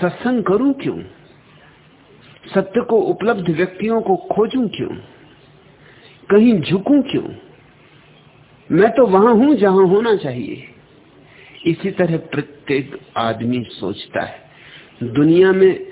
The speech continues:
अधिक लोग इसी भांति सोचते हैं और इसी भांति जीवन को गंवा देते हैं। सोचते हैं जागे हैं और गहरे सो रहे हैं, नींद में बड़बड़ा रहे हैं,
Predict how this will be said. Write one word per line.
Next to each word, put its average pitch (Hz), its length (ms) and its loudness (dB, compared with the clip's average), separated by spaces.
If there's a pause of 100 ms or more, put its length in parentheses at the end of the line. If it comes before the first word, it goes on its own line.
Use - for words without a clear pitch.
(300)
अधिक 143 420 -2
लोग 139 600 -2
इसी 143 280 -4
भांति 135 400 -4
सोचते 120 560 -4
हैं 165 200 0 (680)
और 117 200 -4
इसी 131 320 -6
भांति 113 400 -10
जीवन 120 400 -4
को 117 160 -6
गंवा 110 300 -4
देते - 400 -12
हैं। - 100 -20 (1040)
सोचते 175 540 0
हैं 151 180 2
जागे 131 420 0
हैं 190 220 6 (120)
और 131 280 -4
गहरे 127 300 -2
सो 92 280 -8
रहे 76 140 -8
हैं, - 280 -20 (2500)
नींद 214 480 4
में 143 180 2
बड़बड़ा 104 460 0
रहे 90 220 -8
हैं, - 280 -18